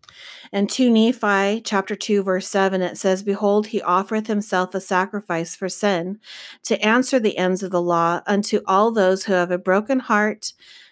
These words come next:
and a contrite spirit, and unto none else can the ends of the law be answered." Only Christ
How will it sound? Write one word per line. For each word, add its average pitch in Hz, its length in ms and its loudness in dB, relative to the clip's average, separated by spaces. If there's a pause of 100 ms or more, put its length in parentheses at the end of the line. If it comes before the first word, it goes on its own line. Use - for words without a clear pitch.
(140)
and 196 100 0
a 190 60 0
contrite 185 580 0
spirit, - 800 -2 (240)
and 185 120 0
unto 214 460 2
none 214 300 2
else 175 280 0
can 185 200 -4
the 185 120 -4
ends 180 280 -2
of 196 80 -6
the 196 100 -2
law 170 300 0
be 208 200 0
answered." 208 540 -2 (1700)
Only 277 480 6
Christ 175 880 -4